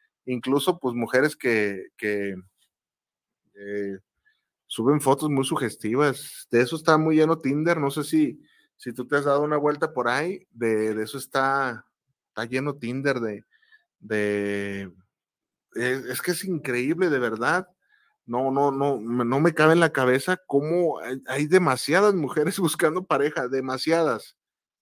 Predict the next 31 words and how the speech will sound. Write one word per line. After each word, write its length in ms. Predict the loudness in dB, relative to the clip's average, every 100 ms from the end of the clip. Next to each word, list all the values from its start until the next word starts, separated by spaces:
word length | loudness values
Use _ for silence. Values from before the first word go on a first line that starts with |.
| _
demasiadas. 840 | -10 -4 -6 -2 0 0 -2 -10 _ _ _ _
De 320 | 0 4 6
eso 340 | 4 4 2 2
a 100 | 0
que 100 | -4
te 140 | -6 -4
enganches 400 | -2 -4 -6 -4
con 160 | -4
una, 300 | -2 -4 -8 _ _ _
a 120 | -4
mí 160 | -2 -4
sí 140 | -4
me, 360 | -4 -2 -2 -4
me 140 | -4
ha 40 | -2
dicho 220 | -2 -6
gente 360 | -6 -6 -6 -6
que 100 | -4
anda 160 | -4
en 80 | -2
esas, 460 | -4 -4 -6 -6 -18 _ _ _ _
que 120 | -10 -8
sí 180 | -6
salen, 640 | -2 4 4 4 0 -6 -14 _ _ _
que 100 | -14
sí 140 | -12
salen, 340 | 0 0 0
o 80 | -4
sea, 180 | -8 -8
que, 200 | -10 -16
que, 280 | -12 -14